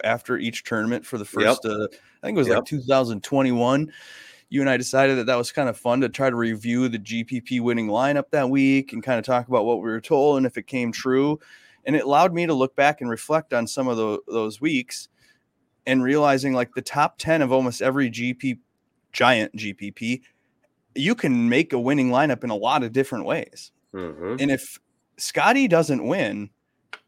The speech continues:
Speaker 1: you probably don't necessarily need him. So, especially at eleven five, I think you can get away with fading him. And if, I think we're not alone in thinking that if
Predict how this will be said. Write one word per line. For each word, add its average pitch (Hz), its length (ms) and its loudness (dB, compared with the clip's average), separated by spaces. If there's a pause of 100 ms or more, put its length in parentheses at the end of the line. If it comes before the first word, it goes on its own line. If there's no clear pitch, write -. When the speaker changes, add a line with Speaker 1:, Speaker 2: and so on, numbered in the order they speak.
(220)
Speaker 1:
you 151 80 2
probably 269 540 4
don't 139 280 4
necessarily 123 720 0
need 113 200 -2
him. - 200 -14 (280)
So, 113 400 0
especially 147 420 -2
at 110 60 0
eleven 104 260 0
five, 98 380 -6 (240)
I - 80 -4
think 226 160 -2
you 240 100 2
can 208 160 0
get 147 160 4
away 131 200 6
with 120 140 0
fading 117 400 -4
him. 190 140 -2
And 139 80 -2
if, 120 100 -10 (600)
I 143 260 2
think 233 400 -4 (120)
we're 131 180 0
not 359 180 4
alone 160 300 6
in 131 100 2
thinking 180 380 -2
that 110 200 2
if 107 140 -6